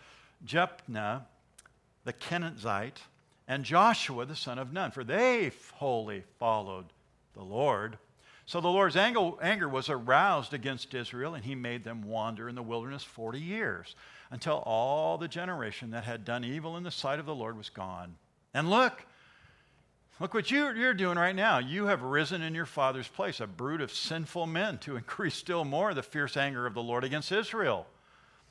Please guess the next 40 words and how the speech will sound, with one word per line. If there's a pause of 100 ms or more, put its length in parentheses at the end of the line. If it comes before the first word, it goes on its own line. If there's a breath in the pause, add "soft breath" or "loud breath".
(280 soft breath)
For
if
you
turn
away
from
following
him, (560 soft breath)
he
will
once
again
leave
them
in
the
wilderness,
and
you
will
destroy
all
these
people. (340 soft breath)
It'll
all
be
your
fault (640 soft breath)
because
you're
being
disobedient
right
now.
Do
you
understand
what
you're